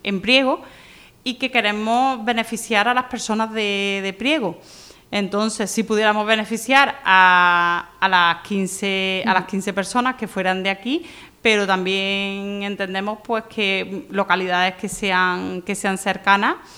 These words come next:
Speaker 1: pues también se pueden, vamos, que también se pueden
Speaker 2: Ujú.
Speaker 1: beneficiar. Así que sí que es verdad que, que, vamos, que desearíamos que,
Speaker 2: Que se
Speaker 1: que
Speaker 2: quedara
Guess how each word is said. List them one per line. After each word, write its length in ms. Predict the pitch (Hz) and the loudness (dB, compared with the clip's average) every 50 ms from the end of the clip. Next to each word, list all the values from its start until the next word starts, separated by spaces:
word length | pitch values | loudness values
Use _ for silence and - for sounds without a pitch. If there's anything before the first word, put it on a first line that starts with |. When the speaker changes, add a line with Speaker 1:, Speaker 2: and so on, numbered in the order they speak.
| - - - - - - - | -20 -20 -20 -20 -20 -10 -4
Speaker 1:
pues 200 | - - 233 - | -2 -2 -2 0
también 360 | 240 220 208 185 190 190 185 | -2 -2 -2 0 -2 -4 -4
se 140 | 185 - 190 | -4 -6 -8
pueden, 760 | 165 185 185 185 170 180 180 180 175 175 175 175 175 175 180 175 | -6 -4 -4 -4 -2 -2 -2 -2 -2 -2 -4 -4 -4 -4 -2 -2
vamos, 180 | 190 185 180 - | -2 -2 -2 -6
que 80 | 190 | -4
también 220 | 185 180 175 180 175 | -4 -4 -4 -4 -6
se 100 | - 180 | -6 -6
pueden 220 | 180 185 175 175 175 | -6 -4 -4 -2 -2
Speaker 2:
Ujú. 20 | 170 | -2
Speaker 1:
beneficiar. 580 | 170 170 175 - 190 - 294 302 240 - - - - - - - - - _ _ - | -2 -4 -4 -6 -6 -2 2 2 2 2 0 -8 -20 -20 -20 -20 -20 -20 _ _ -2
Así 340 | 185 180 170 - - 185 165 | -2 -2 -2 -4 -8 -10 -8
que 320 | 170 - 196 202 202 196 | -6 -4 -2 -2 -2 -2
sí 160 | 196 - 208 | -4 -6 -6
que 80 | 196 196 | -4 -4
es 60 | 180 | -4
verdad 320 | 185 185 180 190 190 185 | -4 -2 -2 -2 -2 -2
que, 640 | - 214 208 214 208 202 202 196 190 190 185 185 180 - | -2 -2 -2 0 0 0 -2 -2 -2 -4 -4 -6 -8 -8
que, 60 | - 190 | -8 -4
vamos, 280 | 180 180 196 202 196 | -4 -2 -2 -4 -4
que 120 | - 202 185 | -4 -6 -4
desearíamos 760 | 185 180 185 - 185 165 170 180 202 208 196 185 208 208 208 | -4 -6 -4 -2 -2 -2 0 0 2 2 2 4 2 0 0
que, 460 | - 226 214 208 202 196 196 202 196 | 0 -2 0 0 2 0 0 0 2
Speaker 2:
Que 80 | 196 220 | 0 0
se 100 | - 220 | 0 0
Speaker 1:
que 60 | 226 | 2
Speaker 2:
quedara 100 | 220 214 | 4 6